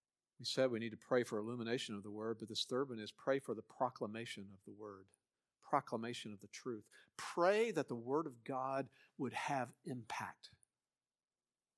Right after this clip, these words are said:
Second Thessalonians three one, Paul says, "Pray for us that the word of the Lord will spread rapidly and be glorified." There's some other issues related to this, though. Not just pray for the proclamation itself, but pray for the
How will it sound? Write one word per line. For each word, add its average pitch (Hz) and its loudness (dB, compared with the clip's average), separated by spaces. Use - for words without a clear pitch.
Second 196 8
Thessalonians 170 8
three 175 6
one, 151 6
Paul 180 12
says, 175 12
"Pray 247 12
for 185 12
us 131 12
that 156 8
the 160 6
word 175 8
of 170 4
the 151 6
Lord 165 8
will 143 4
spread 165 6
rapidly 139 6
and 127 -2
be 127 0
glorified." 117 0
There's 254 2
some 220 6
other 190 12
issues 147 6
related 123 4
to 117 -4
this, 107 -4
though. 98 -4
Not 214 10
just - 10
pray 190 10
for 151 4
the 127 4
proclamation 143 6
itself, 123 6
but 151 6
pray 226 10
for 170 6
the 127 8